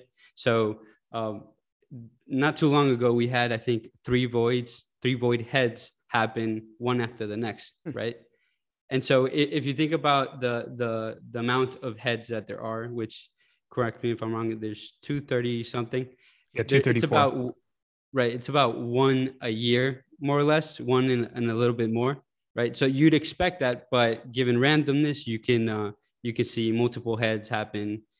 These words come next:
Speaker 1: in one year or three in a row, as we saw, uh, recently.
Speaker 2: Right, but it's not, it's never ever programmed rarity. And I really like this, uh, this concept because if everyth-, if all properties are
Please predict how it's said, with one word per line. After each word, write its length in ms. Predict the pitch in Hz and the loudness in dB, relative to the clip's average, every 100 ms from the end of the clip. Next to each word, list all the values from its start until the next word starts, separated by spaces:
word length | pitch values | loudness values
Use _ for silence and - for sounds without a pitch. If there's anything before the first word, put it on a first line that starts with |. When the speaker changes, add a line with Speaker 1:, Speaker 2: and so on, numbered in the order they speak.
| _ | _
Speaker 1:
in 280 | - 107 101 | -8 -6 0
one 140 | 127 156 | 2 6
year 220 | 175 170 | 6 6
or 200 | 123 110 | 2 0
three 500 | - 117 120 117 - | -4 -2 0 0 -2
in 100 | 113 | -6
a 60 | |
row, 320 | 107 107 104 - | -4 -4 -6 -8
as 160 | 113 107 | -10 -8
we 80 | 104 | -8
saw, 340 | - 104 101 - _ _ _ - | -6 -6 -8 -12 _ _ _ -12
uh, 80 | 104 | -10
recently. 360 | 107 107 104 - _ _ - | -8 -8 -10 -12 _ _ 0
Speaker 2:
Right, 200 | 156 120 | 0 0
but 80 | 156 | -4
it's 140 | 147 | -2
not, 280 | 175 143 - | 0 0 -2
it's 120 | 151 | 0
never 220 | 170 151 | 2 4
ever 280 | 151 143 131 | 4 4 0
programmed 760 | - 156 143 123 131 123 117 | -2 0 2 2 -2 -4 -4
rarity. 500 | 113 135 135 120 107 | -2 2 2 0 -6
And 140 | 113 131 | -6 -4
I 40 | |
really 240 | 131 160 135 | 2 2 2
like 260 | 139 131 | -2 -2
this, 280 | 156 143 - | 0 -2 -4
uh, 200 | 131 127 | -8 -8
this 180 | 127 127 | -8 -10
concept 500 | - 147 135 117 - | -4 -4 -4 -8 -8
because 540 | 131 131 123 117 - - _ _ _ - | -10 -4 -4 -4 -10 -20 _ _ _ -10
if 120 | 135 | -2
everyth-, 320 | 151 156 151 | 0 0 -2
if 180 | 156 147 | -8 -6
all 320 | 151 156 151 | 0 4 4
properties 600 | 147 - 160 151 143 135 131 | 0 -2 -2 0 -2 -4 -2
are 400 | 127 120 117 | 0 0 -2